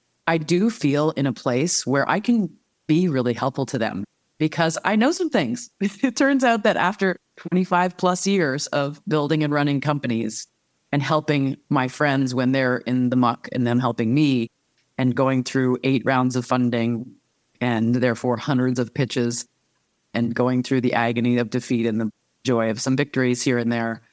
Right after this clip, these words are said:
that I've learned some things and I can really help other people. So I guess maybe I tell people that and they say, "But of course." But when it's, you're living inside that state of constant learning, it's easy to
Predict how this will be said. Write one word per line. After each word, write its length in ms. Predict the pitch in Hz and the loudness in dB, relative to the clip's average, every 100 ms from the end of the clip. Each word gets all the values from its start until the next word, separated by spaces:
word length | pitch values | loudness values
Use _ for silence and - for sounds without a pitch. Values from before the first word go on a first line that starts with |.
| _ - | _ -2
that 120 | 196 | 0
I've 120 | 226 | 4
learned 160 | 262 285 | 2 2
some 140 | 214 | 0
things 260 | 180 160 151 | 0 0 0
and 100 | 143 | 0
I 140 | 143 - - | -2 -6 -6
can 180 | 156 147 | -2 0
really 200 | 139 127 | 0 0
help 240 | 117 110 | -2 0
other 160 | 120 113 | 0 -2
people. 440 | 127 120 95 - - | -4 -4 -6 -10 -6
So 240 | 147 143 254 _ _ - | -2 -2 -4 _ _ -4
I 80 | 185 | 0
guess 260 | 196 220 | 2 0
maybe 360 | 190 175 180 - | 2 2 2 2
I 80 | 170 | 0
tell 200 | - 156 | 0 0
people 280 | 180 170 147 | 0 0 0
that 180 | 143 | 0
and 100 | 147 | 0
they 60 | 147 | -2
say, 160 | 151 156 | -2 0
"But 140 | 175 | 0
of 100 | 180 | -2
course." 380 | 277 302 - - | -2 -2 -2 -2
But 340 | 160 - - _ - | 0 -2 -6 _ 0
when 180 | 180 | 0
it's, 180 | 175 160 | 0 -2
you're 160 | 156 185 | 0 2
living 220 | 220 214 | 4 4
inside 440 | 160 156 135 175 | 2 2 0 0
that 280 | 151 135 123 _ _ _ _ | 0 0 -2 _ _ _ _
state 500 | - - 143 123 117 | -8 -2 0 0 -2
of 200 | 131 123 | -4 -4
constant 400 | - 131 123 131 | -2 -2 -2 -2
learning, 420 | 131 147 131 123 - _ _ _ _ _ _ - | 0 0 0 -2 -6 _ _ _ _ _ _ -2
it's 420 | 180 - - - | -2 -2 -6 -4
easy 260 | 190 190 180 | -2 2 2
to 260 | 165 151 | 2 0